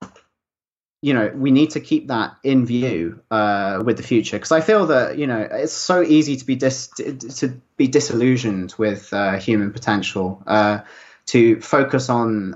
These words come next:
uh, to focus on the kind of the atrocities of the recent past, um, and think that that, um, think that that there's an inevitability that that will color the whole future.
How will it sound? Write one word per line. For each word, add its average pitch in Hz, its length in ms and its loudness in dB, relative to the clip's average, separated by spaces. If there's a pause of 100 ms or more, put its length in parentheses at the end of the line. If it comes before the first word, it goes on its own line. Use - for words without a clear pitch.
uh, 101 560 -2 (380)
to 131 100 -6
focus 143 380 0
on 120 240 2
the 113 100 -2
kind 117 220 -2
of 107 180 -6 (1120)
the 123 460 4 (300)
atrocities 135 640 0
of 113 120 -8
the 113 120 -4
recent 120 400 -4
past, 156 640 -2 (320)
um, 113 560 2
and 123 200 2
think 135 440 -2
that 117 220 -4
that, 117 380 -2 (380)
um, 107 720 -4 (640)
think 165 260 2
that 139 120 0
that - 520 0 (1000)
there's 135 180 2
an 139 80 2
inevitability 123 1300 0 (140)
that 110 160 -6
that 113 180 2
will 110 120 0
color 120 280 0
the 101 120 -4
whole 107 340 -2
future. - 560 -4